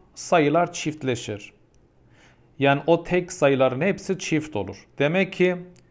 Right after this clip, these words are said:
tek pozitif tam bölenlerin sayısını isterse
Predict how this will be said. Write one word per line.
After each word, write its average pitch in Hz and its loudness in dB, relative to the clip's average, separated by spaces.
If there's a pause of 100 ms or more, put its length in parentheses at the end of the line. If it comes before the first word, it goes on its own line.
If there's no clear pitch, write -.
(520)
tek 196 2
pozitif 165 -2
tam 170 0
bölenlerin 135 4
sayısını 123 -2
isterse 165 2